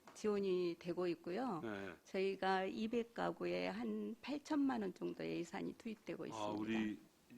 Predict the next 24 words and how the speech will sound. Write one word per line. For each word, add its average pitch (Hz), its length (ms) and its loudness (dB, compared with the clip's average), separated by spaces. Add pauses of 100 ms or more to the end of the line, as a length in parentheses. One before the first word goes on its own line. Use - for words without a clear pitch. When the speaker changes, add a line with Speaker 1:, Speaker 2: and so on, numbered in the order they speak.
(380)
Speaker 2:
우리 113 320 4
저 110 180 6
시, 160 320 0
Speaker 1:
음. 214 40 -8
Speaker 2:
시비도 135 560 4 (520)
투입이 147 300 4
된 104 180 2
거예요? 104 260 4 (280)
Speaker 1:
네, 170 420 2
그 190 320 0
스피커 302 520 0
사용하는 220 600 0
거하고 175 560 2
Speaker 2:
네. 214 100 0 (200)
Speaker 1:
그다음에 185 360 -2
사월부터 262 720 0
사용료가 214 680 -2
지급되고 165 560 -8
있거든요. 170 580 -2 (1400)
Speaker 2:
그러니까 147 200 0
기계는 151 720 12 (920)
여기, 127 300 8
여기 120 320 10
재단법인에서 113 1080 8